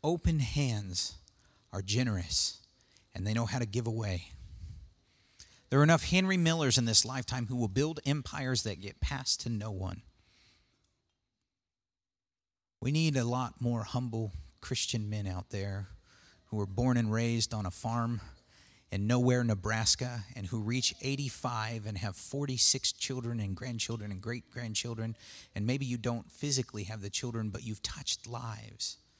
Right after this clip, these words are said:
And they come to you and they look to you for support and for love and encouragement. Open hands. Fathers have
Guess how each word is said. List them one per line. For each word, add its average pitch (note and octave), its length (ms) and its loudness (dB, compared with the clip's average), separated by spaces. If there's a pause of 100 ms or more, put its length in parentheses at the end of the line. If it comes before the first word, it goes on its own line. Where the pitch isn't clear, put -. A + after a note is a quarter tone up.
(640)
And G#2 120 -6
they G#2 60 -4
come C#3 280 -4
to A#2+ 80 -4
you B2 160 0
and A2 100 0
they G#2 120 -2
look A#2+ 280 -2
to A#2 120 -2
you A2 160 2
for - 160 -8
support - 720 -4
and G2 140 -6
for F#2 100 -6
love A#2 380 -2
and G#2+ 80 -2
encouragement. A2+ 640 -6 (120)
Open C3+ 460 -2
hands. G#2 800 -6 (840)
Fathers C3+ 560 0
have A#2+ 260 -6